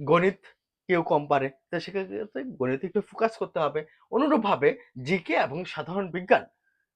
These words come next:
বিজ্ঞান যেহেতু আমরা মানবিক এবং বাণিজ্য শাখা ছাত্র-, ছাত্রছাত্রী, তো সেক্ষেত্রে বিজ্ঞানে হয়তো একটু দুর্বল,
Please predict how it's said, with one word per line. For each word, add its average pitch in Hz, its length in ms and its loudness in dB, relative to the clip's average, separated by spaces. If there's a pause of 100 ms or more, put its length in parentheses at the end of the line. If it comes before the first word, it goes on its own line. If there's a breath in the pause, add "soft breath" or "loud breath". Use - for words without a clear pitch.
(120)
বিজ্ঞান 151 440 2
যেহেতু 180 220 0
আমরা 147 200 0
মানবিক 143 420 4
এবং 143 320 2 (320)
বাণিজ্য 156 380 2
শাখা 180 260 -4
ছাত্র-, 151 460 -8
ছাত্রছাত্রী, 151 560 -4 (380)
তো 147 80 2
সেক্ষেত্রে 139 360 -4
বিজ্ঞানে 131 400 -4
হয়তো 151 320 -6
একটু 151 140 -12
দুর্বল, 135 260 0